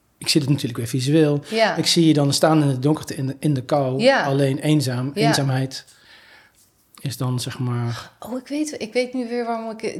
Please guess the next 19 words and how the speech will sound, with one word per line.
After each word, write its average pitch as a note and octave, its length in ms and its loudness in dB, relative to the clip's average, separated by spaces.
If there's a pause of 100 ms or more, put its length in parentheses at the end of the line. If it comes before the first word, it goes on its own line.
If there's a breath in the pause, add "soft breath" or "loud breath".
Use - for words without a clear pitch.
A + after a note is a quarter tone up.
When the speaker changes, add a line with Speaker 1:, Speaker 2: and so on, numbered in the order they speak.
Speaker 2:
dit C4+ 200 -4
verhaal A#3 320 -2
begon A3 280 -8
te F3+ 120 -14
vertellen. F#3 420 -6 (240 loud breath)
Omdat G#3+ 420 -4
jij G#3 260 0
zegt: G#3+ 300 -8
"Toch - 220 -8
weer G#3 160 -2
een F#3+ 120 -2
laagje F3+ 340 -2
dieper, G3+ 340 -6
eh, E3+ 60 -4
toch - 240 -14
weer G3+ 120 -6
een F#3+ 80 -6
stukje G#3 480 -6
naar F#3 320 -6